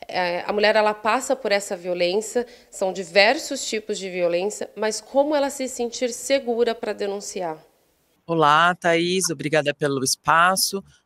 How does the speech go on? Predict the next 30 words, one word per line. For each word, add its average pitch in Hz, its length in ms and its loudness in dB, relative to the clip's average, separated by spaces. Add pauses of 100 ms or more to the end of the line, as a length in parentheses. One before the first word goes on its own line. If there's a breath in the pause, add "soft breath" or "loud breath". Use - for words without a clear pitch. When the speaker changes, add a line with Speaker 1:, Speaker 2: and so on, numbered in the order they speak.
Speaker 2:
Acho 208 160 -2
muito 254 180 0
importante 185 960 0
a 160 120 2
gente 175 400 0
dar 175 360 6
a 185 60 6
essa 156 320 2
mulher 143 340 2
ferramentas 180 960 2 (420 soft breath)
para 185 240 6
que 185 160 0
ela 185 180 6
consiga 220 720 0
fazer 196 320 2
essa 185 220 0
denúncia. 175 500 -2 (320 soft breath)
Quando 196 240 2
a 190 80 6
mulher 180 260 4
denuncia, 185 760 0
quando 175 180 -2
a 165 60 2
mulher 165 260 2
pede 151 300 2
ajuda, 160 560 0 (280 soft breath)
o 180 120 0
Estado, 185 680 4
a 156 60 2
polícia, 185 920 -2